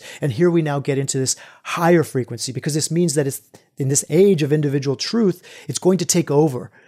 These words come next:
from the need of the collective pseudo-truths that are based on insecurity and trying to be certain about everything.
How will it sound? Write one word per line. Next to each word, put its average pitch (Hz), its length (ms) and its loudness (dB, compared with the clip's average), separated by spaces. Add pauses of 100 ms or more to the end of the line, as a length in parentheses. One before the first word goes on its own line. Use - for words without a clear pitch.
(760)
from 151 280 2
the 143 100 2
need 151 320 2
of 139 160 -6
the 135 80 -2
collective 139 480 -4
pseudo-truths 139 760 0
that 127 120 -6
are 127 40 -4
based 131 300 -2
on 127 120 -2
insecurity 127 840 -2
and 127 140 -8
trying 139 300 -2
to 135 80 -6
be 127 80 -6
certain 127 320 -2
about 117 200 -6
everything. 123 460 -10